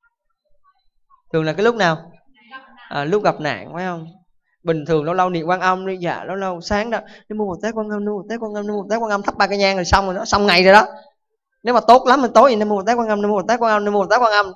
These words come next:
thắp cái nhang lên xong, cầu nguyên một danh sách dài thằng lòn rồi nè, niệm có ba câu à. Là ngày mình niệm sáu câu, bao nhiêu phút? Ba mươi giây, chưa được một phút nữa. Nó có niệm Quan Âm đó,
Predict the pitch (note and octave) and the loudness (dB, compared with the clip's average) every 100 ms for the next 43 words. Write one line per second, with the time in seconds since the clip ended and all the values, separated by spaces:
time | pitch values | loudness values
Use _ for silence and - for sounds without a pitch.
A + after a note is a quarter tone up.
0 | - B3 A3 G3 G3 F#3+ G#3 F#3+ - _ | -2 0 0 0 0 2 2 2 -6 _
1 | _ - E3 E3+ F3+ C#4+ A3+ F#3+ A3+ C4+ | _ -4 0 0 4 4 4 2 2 0
2 | G3+ F3 F3 F3 E3 D#3+ D#3+ D#3 D#3+ E3+ | 0 0 0 0 0 0 -6 -4 -4 0
3 | G#3 F#3+ F#3+ F3+ E3+ E3 _ _ _ _ | 2 4 4 2 0 -8 _ _ _ _
4 | _ _ _ _ _ - F3+ E3+ E3 E3+ | _ _ _ _ _ -6 -4 0 2 2
5 | D#3 D#3+ E3+ F#3 A#3+ G3+ F#3+ F#3+ G#3+ G#3+ | 2 -2 0 0 2 2 2 2 0 2
6 | A#3+ - - - F#3+ G#3+ G3+ G#3 G3+ G#3+ | 2 0 -4 -6 -2 -2 -2 0 0 -2
7 | E3+ G#3+ _ _ - A3 F#3 F#3 F3+ D#4 | -8 -14 _ _ -2 2 2 2 2 0
8 | D#4+ A3+ G#3+ G#3+ - - _ _ _ _ | 4 6 6 4 -6 -20 _ _ _ _
9 | _ F#3 F#3+ G#3+ D#3+ F3 F3+ F3+ F#3+ | _ -6 -2 -2 0 0 0 0 -2